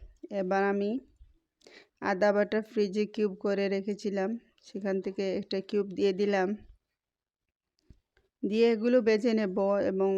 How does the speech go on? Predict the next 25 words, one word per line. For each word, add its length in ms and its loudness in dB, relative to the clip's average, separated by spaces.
বাকি 340 -4
সব 260 -4
মশলাগুলো 640 -2
একে 280 -2
একে 220 -4
দিয়ে 260 -2
দেব। 200 -6
এবার 280 2
আমি 220 0
হলুদ 340 -2
গুঁড়াটা 420 0
পরিমাণ 460 -2
মতো 260 -4
দিয়ে 240 -2
দিলাম। 360 -2
দিয়ে 300 0
অল্প 260 0
একটু 380 -2
আমি 240 0
নেড়েচেড়ে 560 -2
ভেজে 340 -2
নেব। 220 0
আর 220 2
এভাবে 420 0
আমি 160 0